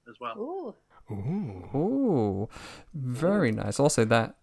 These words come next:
Speaker 4: that, uh, comic handle is, uh, pretty fucking cool. Uh, right. Speaking of cool handles, Josh, tell 'em.
Speaker 3: My handles are also at my side. Um,
Speaker 4: <laughs>
Speaker 3: but the handles that we really want you to, uh, listen to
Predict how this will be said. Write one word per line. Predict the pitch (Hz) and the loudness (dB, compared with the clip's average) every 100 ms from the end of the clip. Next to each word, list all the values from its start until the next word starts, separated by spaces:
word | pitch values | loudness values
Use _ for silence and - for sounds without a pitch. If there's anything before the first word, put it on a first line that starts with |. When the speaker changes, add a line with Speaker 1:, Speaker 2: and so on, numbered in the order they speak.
| - | -8
Speaker 4:
that, | 127 117 | 2 2
uh, | 104 101 | 4 0
comic | - - 120 | 2 4 4
handle | - 98 95 95 | 4 2 2 2
is, | 92 | 2
uh, | 95 95 101 - _ | 2 2 0 -6 _
pretty | - - 117 | 8 8 6
fucking | 110 120 - - | -2 -4 -4 -4
cool. | - - - - - - | -4 -6 -10 -18 -20 -10
Uh, | 120 101 - _ | -10 -10 -14 _
right. | 185 160 247 156 - _ _ - | -4 4 4 4 -2 _ _ -8
Speaking | - - 190 196 | -6 4 8 8
of | 170 | 6
cool | - 160 | 4 2
handles, | 147 175 151 120 - | 4 4 4 2 4
Josh, | 202 180 - | 8 8 8
tell | - 185 | 6 8
'em. | 104 104 - _ - | 6 -2 -12 _ 2
Speaker 3:
My | 127 180 | 8 10
handles | 156 139 123 123 123 | 10 8 6 4 2
are | |
also | - 135 - 120 | 4 4 6 4
at | 113 | 4
my | 110 104 | 4 4
side. | - - - - - - - - | 2 -2 -4 -6 -8 -12 -16 4
Um, | 127 127 123 123 123 233 - 233 - - - 202 - | 10 12 12 12 12 12 12 10 4 -2 -6 -14 -14
Speaker 4:
<laughs> | - - - - - | -20 -20 -18 -16 4
Speaker 3:
but | 123 120 - | 6 6 4
the | 120 120 120 117 | 4 6 6 4
handles | 113 143 151 131 | 6 6 6 6
that | 127 | 4
we | 113 | 4
really | 120 180 151 | 6 8 8
want | 113 | 4
you | 98 | 2
to, | 110 104 - - 107 | 0 0 0 -4 0
uh, | 95 92 95 - | 2 2 2 -4
listen | 110 - 107 | -6 -6 -4
to | - 92 101 | -2 -2 -4